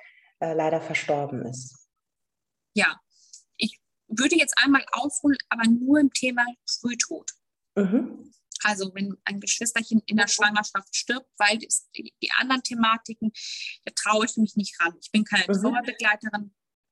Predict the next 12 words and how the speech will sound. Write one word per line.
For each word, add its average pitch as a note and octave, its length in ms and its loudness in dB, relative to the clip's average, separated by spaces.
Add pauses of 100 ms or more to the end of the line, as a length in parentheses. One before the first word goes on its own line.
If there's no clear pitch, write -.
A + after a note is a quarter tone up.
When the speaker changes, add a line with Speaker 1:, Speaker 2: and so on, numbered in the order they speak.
(500)
Speaker 2:
Und A3 140 4
deswegen A#3 320 2
rede A#3 160 2
ich G#3+ 160 -6
auch G3 80 -8
viel B3+ 360 0
aus - 200 -4
pers-, G#3+ 240 -6
aus G#3 120 -4
einer G3 100 0
persönlichen B3 520 0
Perspektive, G#3+ 760 -4